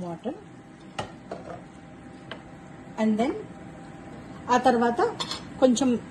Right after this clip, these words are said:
వాటర్ యాడ్ చేశాను. ఆ తర్వాత ధనియాల పొడి, ధనియాల పొడి వేసేసి, ఇంక ఇందులో నేనేం వేయట్లేదండి. ఈ టేస్ట్ చాలా బాగుంటుంది టమాటో వేయకుండా, పెరుగు వేసాం కదా, టమాటో వేయకుండా బాగుంటుంది. కొంచెం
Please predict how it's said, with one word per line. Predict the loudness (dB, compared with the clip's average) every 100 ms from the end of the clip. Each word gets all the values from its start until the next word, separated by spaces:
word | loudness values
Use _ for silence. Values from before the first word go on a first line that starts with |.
| 6
వాటర్ | 8 8 6
యాడ్ | 6 2
చేశాను. | 4 4 4 2 -6 -12 2 6
ఆ | 8
తర్వాత | 10 10 8 8
ధనియాల | 8 8 8 6
పొడి, | 4 2 -2 -4 -2 0
ధనియాల | 0 0 -2
పొడి | -2 -2
వేసేసి, | -4 -6 -4 -4 -4 -10 -12 -12 -12 -12 -12 -10 -12 -10 -12 -10 -10 -10 -10 -12 -12 -8 2
ఇంక | 6 8
ఇందులో | 10 10 10
నేనేం | 6 6 10
వేయట్లేదండి. | 10 10 6 6 6 4 0 -6 -10 -12 -12 -10 0 4
ఈ | 8
టేస్ట్ | 8 8 6
చాలా | 8 6
బాగుంటుంది | 4 2 2 4 4 2 -4 -10 -10 4
టమాటో | 6 8 6 8 10
వేయకుండా, | 10 8 8 8 6 0 -6 2
పెరుగు | 6 8 8
వేసాం | 6 4 6 6
కదా, | 6 6
టమాటో | 4 4 2
వేయకుండా | 2 2 4 4 2 -4 -10 -8 0
బాగుంటుంది. | 2 2 2 2 6
కొంచెం | 6 6